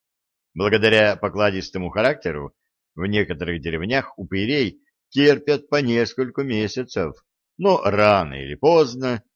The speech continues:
терпение все же кончается, и бедолаг хоронят снова, но теперь уже с осиновым колом в груди. «Кто тебя послал?» спросил Середин. Мертвец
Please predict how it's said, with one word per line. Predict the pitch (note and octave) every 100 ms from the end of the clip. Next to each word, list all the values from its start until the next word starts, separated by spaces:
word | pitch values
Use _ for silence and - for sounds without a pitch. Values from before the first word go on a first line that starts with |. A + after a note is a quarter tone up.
| _
терпение | A2+ A#2+ - C#3+ G2 D2
все | - G#2+
же | -
кончается, | C2+ D#2 D#2+ - F3 D#3+ C3 -
и | A2+
бедолаг | G2+ A#2 D3 F3+ F3+ -
хоронят | - C3+ C#3+ C#3+
снова, | - - F#2 F#2+ F2 D#2 D#2 D2 _ _ _ _ _ _ _
но | - F2
теперь | F#2+ F#2+ E2 F#2+ A#2 C3
уже | B2+ C3+ D3
с | D3
осиновым | C#3+ - G3+ A2+ A#2 B2+ B2
колом | A2+ G#2 G2 G2+
в | F2
груди. | A2 B2+ D#2+ B1+ G#1 G1+ _ _ _ _ _ _ _ _ _ _ _ _ _ _ _
«Кто | _ C#3 D#3+
тебя | D#3+ D3+ D#3+
послал?» | - D3 - C3+ F2+ B1 - _ _ _ _ _ _ _ _
спросил | - G#2 G2 F#2 F2+ E2+
Середин. | - G2+ D#2 A#1+ A1 _ _ _ _ _ _ _ _ _ _
Мертвец | - - G#2 A#2 A2 - -